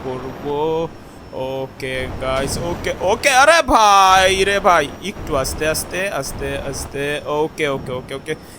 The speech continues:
এখন, এখন এখানে আমরা ল্যান্ড করব। আরে, আরে, আরে গাইস, ল্যান্ড করে ফেলেছি। অলরাইট গাইস, এটা হচ্ছে একটা স্পেসশিপ যেটা কিনা এলিয়েনরা কন্ট্রোল করে। But ওদের স্যাটেলাইটের মধ্যে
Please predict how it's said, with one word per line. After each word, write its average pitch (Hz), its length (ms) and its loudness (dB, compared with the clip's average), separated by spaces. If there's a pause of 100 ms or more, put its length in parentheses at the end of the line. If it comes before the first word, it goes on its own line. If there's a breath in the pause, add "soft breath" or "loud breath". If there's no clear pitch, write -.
(120)
এখন, 151 360 -4
এখন 143 340 -4
এখানে 147 320 -6
আমরা 156 180 -4
ল্যান্ড 139 340 -2
করব। 156 360 -2
আরে, 151 240 0
আরে, 147 240 0
আরে 143 300 -4
গাইস, 139 420 -4 (180)
ল্যান্ড 139 240 -4 (160)
করে 135 220 -4
ফেলেছি। 135 720 -4
অলরাইট 143 880 2
গাইস, 185 540 4 (120)
এটা 185 520 4
হচ্ছে 175 400 0
একটা 170 440 2
স্পেসশিপ 170 880 2 (100)
যেটা 170 280 2
কিনা 165 440 2
এলিয়েনরা 202 500 2
কন্ট্রোল 147 360 0
করে। 135 320 0
But 165 560 4
ওদের 151 300 0
স্যাটেলাইটের 165 800 -2
মধ্যে 160 600 -6